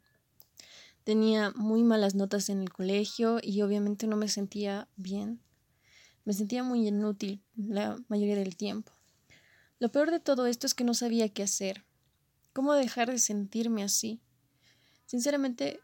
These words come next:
mis intentos por hablar con mis padres o con un amigo no ayudaron mucho. Tal vez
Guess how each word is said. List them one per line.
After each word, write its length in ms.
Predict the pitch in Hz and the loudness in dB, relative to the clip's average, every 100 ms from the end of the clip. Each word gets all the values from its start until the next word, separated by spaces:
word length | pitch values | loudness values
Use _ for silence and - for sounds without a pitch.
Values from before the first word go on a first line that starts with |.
| _ | _
mis 240 | 220 208 - | -2 0 0
intentos 540 | 214 202 220 226 247 | -2 -2 -2 -2 -4
por 140 | - 202 | -2 -2
hablar 240 | 202 202 | 0 -2
con 180 | 226 214 | -2 0
mis 120 | 196 | -2
padres 480 | - 202 208 208 208 | -4 -2 -2 -2 -4
o 60 | |
con 160 | - 214 | -4 -4
un 140 | 208 | -2
amigo 520 | 196 202 214 220 226 254 | -2 0 0 0 -2 -2
no 180 | 208 214 | -2 0
ayudaron 400 | 208 202 196 196 | 0 0 0 -2
mucho. 440 | 202 214 226 - _ _ _ _ _ _ _ _ _ _ _ _ _ | -4 -6 -8 -12 _ _ _ _ _ _ _ _ _ _ _ _ _
Tal 140 | 233 226 | -4 0
vez 360 | 262 277 - | 0 0 -4